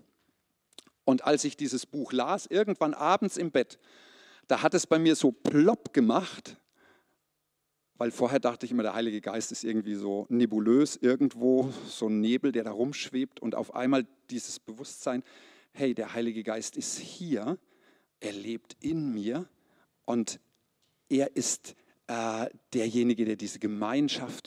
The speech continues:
zu Gott, dem Vater, so ermöglicht. Und ich kann mich noch erinnern, ich hatte auf einmal eine Freude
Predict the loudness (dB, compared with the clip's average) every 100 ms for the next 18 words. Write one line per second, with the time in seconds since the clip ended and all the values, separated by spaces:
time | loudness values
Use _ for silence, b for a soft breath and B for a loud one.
0 | -14 -12 -6 -4 -6 -10 -12 -12 -10 -8
1 | -10 -8 -6 -8 -10 -10 -4 -4 -4 -10
2 | -18 -20 -20 _ b b b b b b
3 | b b _ _ _ -4 -2 -2 -12 -8
4 | -8 -4 0 2 2 0 0 0 2 0
5 | -4 -4 -2 0 2 0 0 -2 0 -2
6 | -6 -8 -4 -2 -4 -10 -14 -2 4 4
7 | 4 2 0